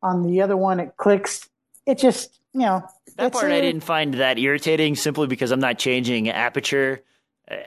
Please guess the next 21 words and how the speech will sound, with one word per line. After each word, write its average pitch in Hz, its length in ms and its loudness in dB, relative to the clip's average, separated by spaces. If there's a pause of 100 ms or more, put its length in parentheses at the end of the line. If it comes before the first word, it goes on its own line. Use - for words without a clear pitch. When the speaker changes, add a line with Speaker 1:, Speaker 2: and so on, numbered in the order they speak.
(120)
Speaker 2:
at 131 160 0
all 131 720 0
unless 135 320 0
I'm 135 100 0
using 131 240 0
a 120 60 -2
manual 127 500 0
lens 131 640 -2
while 120 240 -2
I'm 120 140 0
Speaker 1:
Yeah. 185 100 4
Speaker 2:
filming. 135 360 -4 (300)
And 127 120 -2
even 135 200 0
then, 131 240 0
it 131 100 2
has 127 200 0
to 123 80 -6
be 117 100 -4
declicked. 127 560 -4
So 110 480 0